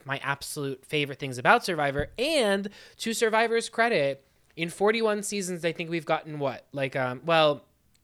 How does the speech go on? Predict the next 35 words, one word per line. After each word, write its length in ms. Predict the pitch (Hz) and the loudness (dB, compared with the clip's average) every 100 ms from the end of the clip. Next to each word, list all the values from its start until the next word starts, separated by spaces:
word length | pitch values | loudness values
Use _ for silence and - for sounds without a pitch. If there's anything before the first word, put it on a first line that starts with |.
| _ _ _ | _ _ _
All 200 | 156 165 | -2 -2
Stars 360 | 165 175 160 127 | 0 0 0 0
versus 280 | 135 127 135 | -2 -2 -6
returning 300 | 127 131 127 | -6 -6 -4
players 280 | 131 120 | -4 -4
is 20 | 123 | -4
more 100 | 117 | -6
complicated, 540 | 127 135 160 180 185 - - - | -6 -6 -4 -2 -4 -8 -6 0
but 80 | |
I 80 | 160 | 2
just 180 | 160 190 | 0 -2
think 140 | 208 | 0
in 240 | 196 185 170 | -2 -2 -4
compar-, 420 | 175 180 165 - | 2 2 2 -6
comparing 580 | 185 175 202 214 220 214 - - | -10 -4 0 0 0 -4 -12 -16
how 180 | - 170 | -4 -2
many 300 | 170 170 165 | -2 -4 -4
original 480 | 151 143 160 165 170 | -6 -2 -4 -4 -6
seasons 340 | - 151 147 156 | -6 -8 -6 -6
we've 120 | 139 | -4
gotten 200 | 143 139 | -4 -4
on 120 | 135 | -8
Survivor 640 | 143 131 127 131 170 175 175 - _ _ - | -8 -4 -4 -2 -2 -2 -4 -14 _ _ -10
compared 320 | 165 151 147 | -6 -2 -2
to 80 | - | -2
the 80 | 143 | -6
returning 260 | 139 143 147 | -4 -6 -2
player 160 | 175 | -2
seasons 380 | 180 190 196 185 - - | -2 -4 -6 -6 -14 -4
versus 340 | 151 147 139 | -2 -2 -8
Drag 460 | - 131 127 131 156 | -6 0 2 2 0
Race, 460 | 190 190 202 - | 0 0 -2 -8
which 180 | 147 143 | -6 -6
has 140 | 151 - | -4 -2
had 400 | 139 135 131 | 0 2 0